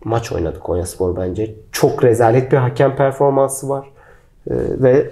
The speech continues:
Dünya Kupası arasından önce oynayacağımız Kayserispor maçı var. Diouf'un performansı var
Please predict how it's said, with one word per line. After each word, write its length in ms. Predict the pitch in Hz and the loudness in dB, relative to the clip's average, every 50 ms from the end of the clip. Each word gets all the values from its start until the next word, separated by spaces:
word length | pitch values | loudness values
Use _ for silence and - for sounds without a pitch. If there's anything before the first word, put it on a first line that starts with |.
| - - | -6 -2
Dünya 280 | 143 131 131 127 120 127 | 2 4 4 4 4 0
Kupası 320 | - - 120 110 - 120 113 | -2 -2 -2 -2 0 0 0
arasından 500 | 110 113 110 - - 120 113 117 117 113 | 0 0 -2 -4 -6 -4 -2 0 0 2
önce 220 | 110 107 107 113 | 0 0 2 2
oynayacağımız 760 | 110 113 110 110 104 104 110 104 123 143 143 - - - - _ - | 2 2 2 0 -2 -2 -4 -4 -4 -6 -8 -12 -18 -20 -20 _ -6
Kayserispor 680 | - 120 110 107 - 90 95 92 - - - 104 95 | -4 -4 -4 -2 -4 -6 -6 -6 -10 -8 -6 -6 -4
maçı 300 | 101 98 95 - - 117 | -4 -6 -8 -6 -6 -4
var. 120 | 123 147 - - - _ _ _ _ _ _ _ _ _ _ _ _ _ _ _ _ _ _ _ _ _ _ _ - 139 | -4 -4 -8 -12 -20 _ _ _ _ _ _ _ _ _ _ _ _ _ _ _ _ _ _ _ _ _ _ _ -4 0
Diouf'un 340 | 143 143 131 131 - 110 107 | 2 2 2 0 -2 -6 -4
performansı 680 | 104 101 101 - 107 104 104 104 104 98 - - 113 107 | -2 -4 -2 -2 -2 -2 -2 -2 -4 -4 -6 -6 -4 -2
var 260 | 113 127 - - | -2 -2 -4 -8